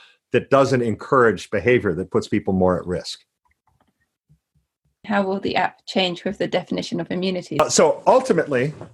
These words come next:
Speaker 1: you know, in the longer term, there's gonna be a vaccine here. And the app is already being designed to support a vaccination as part of your immunity record, and indeed to go beyond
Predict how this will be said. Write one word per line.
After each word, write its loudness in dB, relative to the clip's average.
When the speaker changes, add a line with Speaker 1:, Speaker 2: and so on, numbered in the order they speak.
Speaker 1:
you 2
know, 6
in 0
the 4
longer 4
term, -2
there's 2
gonna 4
be 4
a 4
vaccine -2
here. -20
And 0
the 2
app 4
is 0
already 4
being -4
designed 2
to -14
support 0
a -4
vaccination 0
as -8
part -2
of -10
your -4
immunity -6
record, -4
and -2
indeed -2
to -14
go 2
beyond 2